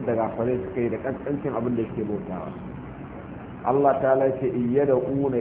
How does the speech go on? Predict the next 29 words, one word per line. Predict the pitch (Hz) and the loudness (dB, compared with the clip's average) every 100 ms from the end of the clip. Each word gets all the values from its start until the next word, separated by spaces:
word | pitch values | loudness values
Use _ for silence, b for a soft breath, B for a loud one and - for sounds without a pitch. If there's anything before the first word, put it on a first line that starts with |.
| - | 0
il-, | 131 123 | 0 2
min | 135 135 127 | 2 0 0
dunihi | 143 131 123 123 | 2 4 2 2
illa | 127 123 123 120 | 2 4 6 4
inasa." | - 101 98 92 76 - - - - - - - - - - - | 2 -2 -4 -6 -10 -12 -16 -16 -16 -14 -14 -16 -16 -14 -14 -6
Ba | 107 110 | -2 0
komai | 139 147 147 | 2 2 2
suke | 143 151 135 | 0 2 4
bautawa | 135 - 135 127 110 | 4 6 4 6 6
ba, | 120 131 107 - - - - 95 | 6 6 4 -2 -10 -10 -8 -2
banda | 135 143 127 131 | 0 2 0 2
Allah, | 156 175 165 156 - - - - - - 135 | 4 6 6 4 -4 -10 -10 -10 -8 -4 2
illa | 139 143 139 139 | 4 6 6 6
inasa, | 127 131 135 131 131 131 131 - - - - - | 2 4 4 4 2 0 -4 -8 -12 -12 -12 0
face | 117 113 - 147 | 2 2 2 2
wasu | 143 139 | 2 0
gumaka | 135 143 117 - 139 143 135 - - - - - | 0 2 2 4 4 4 -2 -10 -12 -12 -12 -2
wanda | 127 135 123 | 0 2 0
suke | 131 | 0
da | 107 104 | -2 -4
sunan | 107 101 98 | -6 -6 -6
mata. | 98 92 90 - - - - - - - - - - - - - | -6 -6 -8 -10 -12 -12 -12 -12 -12 -10 -10 -12 -12 -10 -10 -4
Su | 131 | 0
ne | 135 | 4
gumakan | 120 139 135 139 139 | 4 4 4 4 2
da | 135 - | 0 0
suke | 131 | 2
bautawa, | 135 - 151 135 135 | 2 2 4 4 4
wanda | 165 | 0